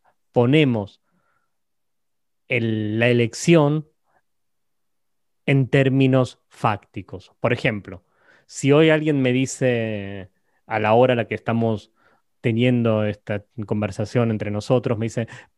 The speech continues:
"¿Podés, eh, querés ir a tomar algo?". "No, no puedo, tengo que grabar un podcast". Mentira, lo que tendría que decir es,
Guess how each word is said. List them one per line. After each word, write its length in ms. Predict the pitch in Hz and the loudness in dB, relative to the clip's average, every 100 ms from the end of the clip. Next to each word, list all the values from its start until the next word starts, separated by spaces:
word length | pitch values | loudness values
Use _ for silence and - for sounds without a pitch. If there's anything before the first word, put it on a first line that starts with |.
| _ | _
"¿Podés, 440 | 131 170 196 - | 2 4 2 2
eh, 380 | 180 156 135 120 | 0 2 0 -2
querés 160 | 175 208 | 0 2
ir 60 | |
a 40 | 156 | 2
tomar 220 | 139 151 | 2 2
algo?". 280 | 185 170 156 | 2 2 2
"No, 240 | 175 160 | 4 4
no 200 | 165 175 | 2 2
puedo, 380 | 160 127 107 107 | 4 4 2 -2
tengo 300 | 151 160 131 | 0 0 0
que 100 | 120 | -2
grabar 320 | 113 113 127 | 0 2 2
un 100 | 113 | 0
podcast". 540 | 104 95 98 90 - _ _ _ _ _ _ _ _ _ _ _ | -2 -2 -6 -14 -16 _ _ _ _ _ _ _ _ _ _ _
Mentira, 580 | 165 202 202 240 113 90 101 | 0 0 2 2 2 -2 -6
lo 120 | 107 | -4
que 80 | 120 | 0
tendría 300 | 135 190 208 | 2 2 2
que 80 | 139 | 2
decir 360 | 127 - 160 | 0 0 2
es, 160 | 143 | 2